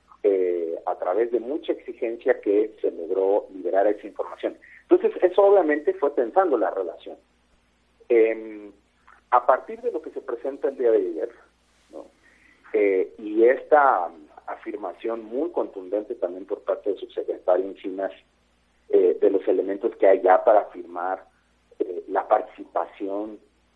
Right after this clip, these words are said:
de elementos del ejército y de otras autoridades federales en la desaparición de los estudiantes, pues esperemos que marque una, una nueva etapa también de cooperación y de colaboración por parte de estas instituciones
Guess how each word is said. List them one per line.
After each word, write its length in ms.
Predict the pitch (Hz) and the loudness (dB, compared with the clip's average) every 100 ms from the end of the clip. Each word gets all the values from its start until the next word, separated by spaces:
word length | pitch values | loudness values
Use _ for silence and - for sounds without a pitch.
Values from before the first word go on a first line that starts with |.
| _ | _
de 160 | - 87 | -4 -2
elementos 440 | 87 87 98 - | -2 -4 -8 -6
del 140 | - 92 | -2 -2
ejército 520 | - 101 - 110 95 | 0 -2 -2 -4 -2
y 40 | |
de 60 | 90 | -2
otras 280 | 85 98 - | -2 -4 -2
autoridades 580 | 95 - 85 85 90 - | -2 -2 -2 2 0 2
federales 460 | 95 85 87 92 - | 2 2 0 -2 -8
en 80 | - | -12
la 80 | - | -14
desaparición 540 | - - - - 69 | -10 -6 -4 -6 -6
de 80 | 101 | -4
los 120 | - | -4
estudiantes, 720 | - - 104 113 95 101 - _ _ _ _ _ _ _ | -8 -4 0 0 4 2 2 _ _ _ _ _ _ _
pues 160 | 95 95 | -4 -2
esperemos 440 | 92 92 104 123 | 0 4 4 2
que 120 | - | 2
marque 300 | 117 120 - | 4 4 4
una, 200 | 135 135 - - - | 2 2 -2 -8 -12
una 180 | 110 | -10
nueva 300 | 113 113 113 | -6 0 2
etapa 600 | 110 - 101 - 113 117 117 | 2 2 0 4 2 2 -4
también 480 | - - 92 107 117 - | -14 -14 -16 -16 -20 -14
de 120 | 82 - | -14 -10
cooperación 680 | 87 80 85 80 - 95 113 | -8 -8 -6 -8 -10 -12 -4
y 40 | |
de 140 | 98 | -4
colaboración 600 | - 80 - - - 90 | -4 -6 -4 -8 -8 -12
por 200 | - - | -2 -2
parte 260 | - - - | 0 -2 -2
de 40 | |
estas 200 | - - | -12 -14
instituciones 640 | - - - - 110 95 104 | -14 -18 -14 -6 -4 -4 -8